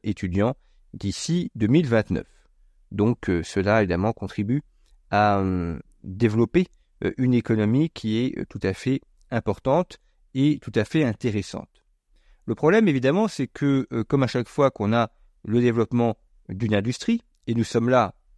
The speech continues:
dans de l'industrie, eh bien, il y a, euh, des réticences ou il y a, euh, du moins des, des tensions,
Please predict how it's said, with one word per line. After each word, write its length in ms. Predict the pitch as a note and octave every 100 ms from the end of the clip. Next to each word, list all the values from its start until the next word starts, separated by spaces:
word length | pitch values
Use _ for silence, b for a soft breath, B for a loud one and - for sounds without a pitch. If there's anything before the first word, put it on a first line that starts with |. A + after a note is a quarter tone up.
| _ _ _ _ _
dans 360 | C3+ C3 F3 C#3 _
de 220 | A2 G#2 G#2+
l'industrie, 520 | F#2+ A#2+ - G#3+ C4 _ _ _ _
eh 80 | -
bien, 360 | G2 C#3+ G3+ -
il 180 | A#2 G#2
y 120 | A2
a, 320 | B2+ D#3+ - _ -
euh, 120 | F#2+
des 140 | F#2+ B2
réticences 600 | A#2 G2+ - D#3 G3 -
ou 80 | A2
il 80 |
y 80 | A2
a, 180 | D3 F#3 _ _ _ _
euh, 140 | - G2
du 100 | G#2
moins 480 | A2+ C#3+ F3 G3 -
des, 580 | A2 G2+ G#2 G2+ F#2+ F#2 - _ _ _ _ _ _ _ _ -
des 240 | F#2+ F2+
tensions, 460 | C3 C#3 - C3